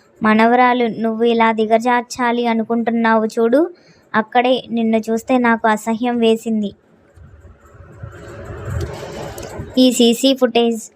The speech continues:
ఏదైనా న్యూస్ ఛానల్కి ఇస్తే ట్వంటీ ఫోర్ అవర్స్ ఇదే న్యూస్ నీకు కవర్ చేస్తూ, వాళ్ళకు నచ్చిన విధంగా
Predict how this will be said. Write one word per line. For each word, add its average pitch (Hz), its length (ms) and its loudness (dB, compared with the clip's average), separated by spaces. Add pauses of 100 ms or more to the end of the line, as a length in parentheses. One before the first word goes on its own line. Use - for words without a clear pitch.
(300)
ఏదైనా 233 520 2
న్యూస్ 226 320 0
ఛానల్కి 226 540 -2
ఇస్తే 269 280 -2 (600)
ట్వంటీ 233 320 2
ఫోర్ 247 220 4
అవర్స్ 233 420 0 (400)
ఇదే 226 280 2
న్యూస్ 247 400 0
నీకు 240 340 -2 (760)
కవర్ 214 360 2
చేస్తూ, 240 440 0 (360)
వాళ్ళకు 226 380 2
నచ్చిన 226 420 -2
విధంగా 226 460 2